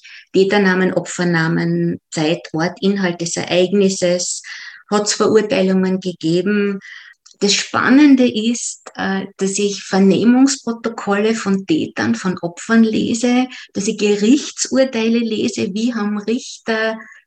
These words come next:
geurteilt. Manche haben unmittelbar nach dem Krieg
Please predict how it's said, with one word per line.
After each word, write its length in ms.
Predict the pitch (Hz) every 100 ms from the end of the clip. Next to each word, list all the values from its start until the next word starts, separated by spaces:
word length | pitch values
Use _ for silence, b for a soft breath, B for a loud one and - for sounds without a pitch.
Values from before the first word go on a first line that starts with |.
| _ _
geurteilt. 840 | 220 - 202 254 269 - 233 240 - -
Manche 600 | 190 170 - 233 254 240
haben 200 | 220 214
unmittelbar 640 | 214 247 240 226 214 190 190
nach 520 | 185 170 - 240 -
dem 220 | 226 226
Krieg 340 | 226 220 226